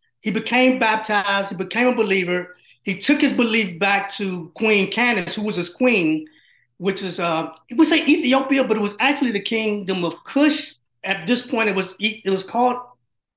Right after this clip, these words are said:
people call it Ethiopia, but it was what we would call modern day southern Egypt, Sudan,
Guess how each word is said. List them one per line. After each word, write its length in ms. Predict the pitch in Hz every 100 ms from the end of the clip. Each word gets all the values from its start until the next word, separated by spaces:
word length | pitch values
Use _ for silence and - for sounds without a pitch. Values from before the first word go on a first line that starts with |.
| _ _ _ _
people 160 | 294 285
call 160 | 254 208
it 100 | 202
Ethiopia, 540 | 226 214 208 208 208 - - _
but 180 | 196 214
it 120 | 233
was 240 | 220 214 180
what 180 | 240 240
we 60 |
would 140 | 208 247
call 240 | 226 208
modern 420 | 196 196 214 202
day 480 | 185 190 190 185 - _ _ _ _ _ _ _
southern 460 | - 214 208 196
Egypt, 540 | 196 202 175 185 190 - _ _ _ -
Sudan, 1000 | - 175 147 190 196 196 185 190 180